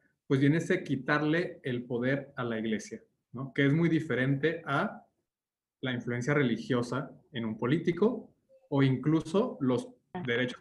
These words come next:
políticos de una persona de iglesia, ¿no? Creo que es lo que hay que diferenciar. Separación iglesia-estado, creo que sí existe. Es decir, la iglesia no puede decirle al presidente lo que tiene que hacer. Ahora que existe un poder, <laughs> este, de ciertos,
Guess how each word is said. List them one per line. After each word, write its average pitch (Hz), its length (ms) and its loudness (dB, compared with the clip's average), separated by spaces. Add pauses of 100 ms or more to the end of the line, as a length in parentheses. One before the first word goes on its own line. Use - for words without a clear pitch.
(100)
políticos 135 920 -6 (180)
de 120 160 -6
una 117 240 0
persona 110 340 -2
de 110 60 0
iglesia, 131 380 0 (240)
¿no? 123 160 -8
Creo 123 120 -6
que 139 80 -2
es 135 40 2
lo - 60 0
que 123 80 0
hay 117 80 0
que - 80 -2
diferenciar. 110 720 -4 (520)
Separación 135 540 0
iglesia-estado, 147 960 2
creo 131 220 2
que 143 100 0
sí 127 140 -6
existe. 202 500 0
Es 127 140 -8
decir, 127 180 -2
la 127 80 4
iglesia 131 260 2
no 139 120 0
puede 127 160 2
decirle 127 260 2
al 127 120 -2
presidente 113 460 -2
lo 113 160 -2
que 110 100 -6
tiene 110 300 -6
que 147 80 -4
hacer. 175 360 -4 (840)
Ahora 113 160 -4
que 120 80 -6
existe 139 240 0
un 160 140 0
poder, 117 500 2 (260)
<laughs> 131 280 -4
este, 110 400 -4 (300)
de 120 140 -2
ciertos, 127 760 2